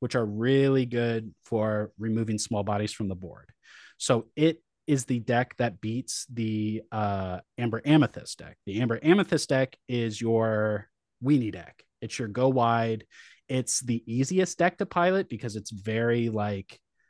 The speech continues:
playing your own game and forcing everyone else to respond. You just fill your board up and quest, and then everyone else has to try to stop you. So it's kind of like a very, like, solitaire style deck,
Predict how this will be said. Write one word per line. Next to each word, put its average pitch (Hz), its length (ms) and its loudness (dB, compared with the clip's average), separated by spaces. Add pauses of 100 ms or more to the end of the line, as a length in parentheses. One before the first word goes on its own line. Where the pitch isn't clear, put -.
(160)
playing 131 320 0
your 127 140 2
own 120 200 2
game 113 300 -2
and 110 160 -2
forcing 113 460 -4
everyone 113 260 0
else 107 160 -4
to 107 100 -6
respond. 104 600 -6 (480)
You 131 140 2
just 139 320 0 (100)
fill 131 160 6
your 139 140 4
board 120 280 0
up 107 200 -4 (920)
and 113 360 -2
quest, - 480 -2 (500)
and 123 360 0
then 127 300 2
everyone 139 340 4
else 143 220 4
has 131 160 -2
to 107 80 -12
try 107 140 -8
to 92 60 -8
stop 95 340 -4
you. - 180 -20 (640)
So 131 240 2
it's 123 180 -2
kind 131 300 -2
of 143 100 0
like 139 220 0
a 131 80 4
very, 120 320 2
like, 107 320 -4
solitaire 131 640 -2
style 135 420 0
deck, 131 320 -4